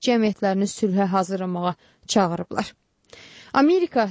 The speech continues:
Dağlıq Qarabağla bağlı siyasətini dəyişməyib. Bunu Dövlət Departamentinin sözçüsü Nancy Beck deyir. Departamentin insan haqları üzrə hesabatında Qarabağla bağlı mətnə düzəliş olub. İlkin variantda Ermənistanın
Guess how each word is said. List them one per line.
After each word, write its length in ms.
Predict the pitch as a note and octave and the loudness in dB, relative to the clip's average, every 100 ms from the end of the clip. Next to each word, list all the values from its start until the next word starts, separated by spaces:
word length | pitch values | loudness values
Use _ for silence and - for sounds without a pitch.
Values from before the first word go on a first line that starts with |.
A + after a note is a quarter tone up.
| - | 0
Dağlıq 300 | G#3+ G#3 G#3+ | 0 0 0
Qarabağla 480 | A3+ A3 G#3+ G#3 G#3 | 0 2 2 0 2
bağlı 260 | G#3 G#3 G#3+ | 2 0 -2
siyasətini 600 | - G#3+ - G#3+ A3 A3+ | 0 -2 0 -2 0 0
dəyişməyib. 540 | A3+ A#3 C4 C4 G#3+ - | 2 2 0 -2 -2 -2
Bunu 180 | A3+ B3 | 0 0
Dövlət 380 | A3+ A3 A#3+ - | 2 0 0 -2
Departamentinin 720 | A#3 G#3+ - G#3+ G#3 G3 G#3 | -2 -2 -2 0 0 0 -2
sözçüsü 640 | G3+ - G3 - - B3 G#3 | 0 0 -2 -4 -2 0 2
Nancy 300 | G#3 G3+ - G3 | 2 2 0 0
Beck 280 | A#3+ A3+ - | 0 0 -8
deyir. 180 | - - - - _ | -10 -10 -20 -20 _
Departamentin 680 | C4 C4+ C#4+ C#4 C4 C4 C4 | 0 0 0 0 0 0 0
insan 300 | A#3+ C4+ A#3 | 0 2 0
haqları 320 | F#3+ G3+ G3 | 0 0 0
üzrə 160 | F#3+ G3+ F#3+ | -2 -2 0
hesabatında 580 | - F#3+ G3+ - A3+ | 0 0 0 0 0
Qarabağla 560 | C#4 A3+ C#4 A#3+ A#3 A#3 G#3 | 2 2 2 0 0 0 0
bağlı 260 | G#3 G#3 G#3+ | 0 0 0
mətnə 260 | G#3 A#3 | 0 -2
düzəliş 460 | G#3+ G#3+ A#3+ A#3+ - | -2 2 2 0 -4
olub. 160 | F3+ D#3+ _ - - | -6 -8 _ -20 -4
İlkin 320 | C#4 C4 F4+ | -2 2 2
variantda 500 | D#4+ C4 A#3 G#3 A#3+ A#3 | 2 2 0 0 0 0
Ermənistanın 680 | A3 G#3+ G#3+ - G#3+ B3+ | 0 0 0 -2 0 -2